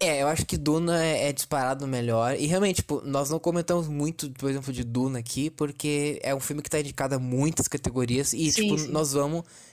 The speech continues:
Speaker 1: expandir mais, por exemplo, em melhor filme, em alguma, em algum pod assim, sabe?
Speaker 2: Isso.
Speaker 1: Porque, nossa, Duna é um filme que rende um ótimo papo, mas aqui eu foco mais é efeitos mesmo e eu acho que Duna é,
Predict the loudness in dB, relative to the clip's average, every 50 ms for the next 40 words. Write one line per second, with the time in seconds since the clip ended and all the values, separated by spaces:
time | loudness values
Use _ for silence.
0 | _ -2 -2 0 2 2 0 2 2 0 0 0 0 0 0 2 2 2 2 2
1 | 0 0 -2 -2 0 2 2 2 2 0 0 -2 0 2 2 4 2 2 0 -2
2 | -2 -4 -4 -4 -4 -4 -4 -4 -4 -4 -4 -4 -4 -4 0 0 0 0 0 0
3 | 0 0 0 -2 -2 -6 -8 -12 -16 -18 -16 -10 -6 -4 -4 -4 -6 -8 -8 -4
4 | -2 -2 -2 -2 -2 -6 -10 -10 -8 -4 -4 -4 -4 -4 -4 -2 -2 -2 -2 -2
5 | -2 -4 -4 -2 -2 0 0 0 0 0 -2 -6 -10 -14 -20 -20 -20 -20 -14 -6
6 | -2 -2 0 0 -2 -4 -4 -4 -4 -6 -6 -4 -4 -2 -2 -2 -4 -6 -6 -4
7 | 0 0 0 0 0 -4 -6 -6 -6 -4 -4 -2 -2 -2 -4 -6 -4 -4 -2 -2
8 | -4 -4 -8 -12 -18 -14 -8 -8 -6 -4 -2 -2 -2 -2 -2 0 0 0 2 2
9 | 2 2 2 2 2 0 0 0 0 0 0 0 -2 -2 -2 0 0 2 2 2
10 | 0 -2 -4 -4 -2 -2 -2 -2 -2 -4 -6 -10 -16 -12 -6 -2 -2 0 0 0
11 | -2 0 2 2 2 2 2 2 2 2 0 0 -2